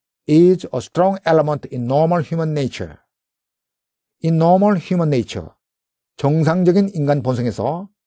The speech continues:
a strong element, 하나의 강한 요소이다.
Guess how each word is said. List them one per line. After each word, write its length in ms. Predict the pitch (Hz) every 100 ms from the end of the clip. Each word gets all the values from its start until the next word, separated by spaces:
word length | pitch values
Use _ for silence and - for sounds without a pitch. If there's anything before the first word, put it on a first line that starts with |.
| _ _ _
a 80 | 139
strong 540 | - - 156 185 190 -
element, 400 | 156 127 107 - - _ _
하나의 380 | - 123 117 110
강한 340 | - - 139 220
요소이다. 460 | 175 127 87 -